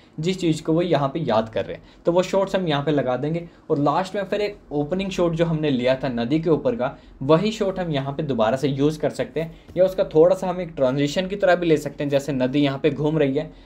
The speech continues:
तो इसको हम अगले शॉट के ट्रांजिशन के लिए भी यूज़ कर पाएंगे। अब यहाँ पे देखो हम छोटे छोटे साउंड इफेक्ट्स भी लगाएंगे, उसकी चिंता नहीं है कि वो डिडुम डिडुम, वो सब हम नहीं लगाएंगे,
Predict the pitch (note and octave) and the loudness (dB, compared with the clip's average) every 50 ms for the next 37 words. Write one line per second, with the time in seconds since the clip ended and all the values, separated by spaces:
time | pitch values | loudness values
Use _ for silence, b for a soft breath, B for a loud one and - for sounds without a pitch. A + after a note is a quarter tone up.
0 | B B B - F#3 E3+ F3 E3 - - F#3+ F#3+ G3 F#3+ - C3+ B2+ B2 D3 E3 | B B B -4 -2 -2 -2 -4 -2 -2 -2 -2 -4 -4 -2 -2 0 2 2 2
1 | D#3+ E3 D3 C3+ - - E3 D#3+ D3+ C3+ C3 C3 B2+ B2 - C#3+ C3 - C3+ A#2+ | 2 2 0 0 0 -2 -2 0 0 0 0 0 -2 -2 -4 -4 -2 -4 -4 -4
2 | B2+ C3 C#3 F3+ F#3+ F3 D#3 C#3+ D3 - B2+ A2+ A2+ A2 G#2 G2+ G2+ - - B | -2 -2 -2 -2 0 0 0 0 0 0 -2 -2 -2 -2 -6 -6 -8 -12 -18 B
3 | B B B B B B B B D3+ D#3+ E3+ F3 E3+ E3+ F#3+ F#3 G3+ G3 G#3 G3+ | B B B B B B B B -2 0 0 0 0 0 -2 -2 -2 -2 -2 -2
4 | G3+ A3 G#3 G3 - - F3 F3 F3+ F3+ E3+ F#3 F3+ F#3 F3+ - - C#3 C#3+ D#3 | -2 -4 -8 -8 -4 -2 -2 -2 -2 -4 -4 -4 -4 -6 -4 -2 0 2 2 2
5 | D#3+ D#3+ E3 F#3 D#3+ E3 - C3+ C3 D#3+ F#3 G3 F#3 C#3 B2+ A#2 A2+ G#2 G2 - | 2 0 0 -2 -2 -4 -6 -4 2 2 4 4 4 4 2 0 0 -2 -6 -10
6 | - B B B B B B B B F3 E3 E3 E3+ G3+ - F3+ F3 E3+ F3 E3+ | -12 B B B B B B B B -2 -2 -2 -2 -4 -4 -4 -4 0 2 2
7 | D#3+ D#3+ E3+ F3+ F#3 F#3 G3 G3 F3+ E3+ C#3 D3 D#3 D3+ D#3+ D#3 C#3+ C3+ D3 D#3 | 2 2 0 -2 -4 -4 -2 0 0 0 2 2 4 4 4 4 4 2 2 2
8 | E3 D#3+ C3+ B2 B2+ - - - - - B2+ C3 E3 F#3+ A3 A3+ G#3 F3+ E3+ F3+ | 2 2 0 -2 -4 -10 -16 -20 -18 -14 -8 -4 -2 -2 0 -2 -4 -4 -4 -6
9 | E3+ E3 D3+ C#3+ D3 D3+ C#3+ C#3 C3+ C3+ C#3+ E3 F3+ | -4 -2 -2 0 0 0 -2 -2 -4 -4 -4 -6 -8